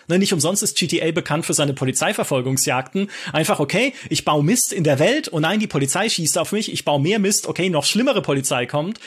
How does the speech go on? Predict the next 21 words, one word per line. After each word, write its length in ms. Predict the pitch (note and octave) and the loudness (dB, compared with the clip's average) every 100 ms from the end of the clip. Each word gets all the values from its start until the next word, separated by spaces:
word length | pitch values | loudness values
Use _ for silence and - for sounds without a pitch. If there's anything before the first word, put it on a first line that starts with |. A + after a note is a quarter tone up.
| - | -12
oder 100 | C3+ | -4
noch 120 | C#3 C3 | -2 0
stärkere 400 | E3 F#3+ A#3+ F3+ | 0 -2 -2 -2
Polizei 560 | D3 C#3+ - C3+ F#3 G3+ - | -2 0 0 0 -2 -4 -8
und 140 | E3 E3+ | 0 0
es 140 | - | 2
explodiert 580 | F#3 - G3 D#3 A#3 B3+ | -2 -2 0 0 0 0
alles 260 | F#3 A#3 | 0 0
in 100 | A3+ | 0
einem 200 | F#3 F#3 | -2 -4
Chaos, 640 | D3 D3+ F3+ A3 A3+ - - | -2 -2 0 0 0 -2 -2
ähm, 360 | D3 E3 E3 F3 - - _ | -2 0 0 -2 -8 -20 _
das 180 | D3+ D3 | -2 -2
einfach 380 | D#3 D#3+ F3 | -2 -2 -2
dann 320 | - D#3+ F#3 F#3 - _ _ - | 0 -2 -2 -6 -16 _ _ -2
eine 140 | F#3 | 0
Weile 240 | D3+ C#3 C#3+ | 2 2 2
lang 240 | D#3+ F#3 | 2 2
mega 320 | E3 C#3 C#3+ | 0 2 0
Spaß 420 | D#3 - D#4 D4+ - | 0 0 0 0 -2
macht. 380 | A2+ - - | -4 -6 -16